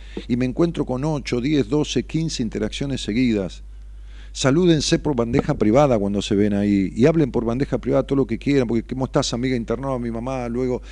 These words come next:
"Uy, lo lamento", entonces acá y allá. Se los pido una vez más. Es la segunda vez que se lo pido en toda la historia. Yo entiendo, pero, ¿viste? "Hola, hola, ¿cómo te va?". "Sí, ¿cómo estás, amiguita?". "Bueno, yo bien, ¿y vos?". Y esto y lo otro. Y yo estoy haciendo un programa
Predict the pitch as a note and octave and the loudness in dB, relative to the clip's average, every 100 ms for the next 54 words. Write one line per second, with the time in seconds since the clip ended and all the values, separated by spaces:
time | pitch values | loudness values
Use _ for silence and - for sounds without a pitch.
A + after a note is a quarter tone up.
0 | - - D3 C#3 A2+ A2+ A2+ A#2 C#3+ C3+ | -18 -4 0 2 0 -2 -4 -2 -4 -4
1 | A#2+ A2 D3 C#3 - G#2+ A2+ C#3 C3 A2+ | -4 -4 -4 -4 -6 -6 -6 -4 -4 -4
2 | - C3+ - - - - - - - D3+ | -6 -10 -12 -18 -18 -18 -18 -16 -10 -10
3 | - F3 D#3 C3+ A#2+ A2+ D3+ B2+ - - | -2 0 0 0 0 2 2 2 -2 -10
4 | - - - - - - - - - - | -16 -16 -18 -16 -16 -16 -16 -16 -14 -6
5 | C3+ C#3+ - C#3+ E3+ D3+ C#3+ A#2 A#2+ A2 | -4 -2 0 2 4 2 2 -4 -4 -2
6 | C3+ B2+ A#2+ B2+ A#2 - - G2+ F#2 F2 | 0 0 0 0 0 0 2 2 2 -2
7 | - - - - - - - - - - | -6 -16 -16 -16 -16 -16 -16 -16 -16 -16
8 | - - - - - - E3+ D#3 - F3+ | -16 -16 -16 -16 -12 0 2 2 6 6
9 | C#3+ G#2+ G2+ E2 A2 A2+ F#2 C3 - D#3+ | 8 4 2 2 0 0 -2 -4 -2 -2
10 | E3 E3+ D3+ C3+ E3 E3 D#3 B2+ - E3+ | 2 2 2 0 -2 0 0 0 0 -2
11 | E3+ E3+ E3+ D3+ C3 C3 D3 D3 C#3 E3 | 0 0 0 0 -2 -2 0 0 0 -2
12 | C#3+ D#3+ D#3 D#3+ C#3 C3 D#3 E3 - C#3+ | -2 0 2 2 0 -2 -2 -2 -2 -4
13 | D3 C3 D3+ B2 C3+ - B2+ - F#3+ - | -4 -6 -6 -6 -10 -8 -6 -4 -4 -6
14 | - F3 - - D#3+ C#3+ A#2+ A#2+ G#2+ | -4 -2 -4 -6 -4 -4 -2 -2 -2